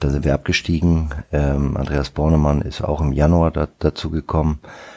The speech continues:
Also wir haben in dem Jahr, also in der laufenden Saison, eine Professionalisierung durchgeführt über Personal.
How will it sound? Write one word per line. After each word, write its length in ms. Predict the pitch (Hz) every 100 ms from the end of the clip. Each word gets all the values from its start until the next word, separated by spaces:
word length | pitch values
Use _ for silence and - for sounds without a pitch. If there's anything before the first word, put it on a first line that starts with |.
| -
Also 240 | 73 71
wir 220 | 71 71 71
haben 200 | 78 71
in 120 | 65
dem 240 | 78 80
Jahr, 400 | 73 78 78 58
also 160 | 73 67
in 180 | 67 69
der 100 | 71
laufenden 300 | 76 82 73
Saison, 200 | 71 80
eine 100 | 71
Professionalisierung 1080 | - 71 69 67 65 65 65 71 69 69
durchgeführt 600 | - 76 - 73 - 73 -
über 220 | 71 69
Personal. 760 | - 67 67 65 64 78 92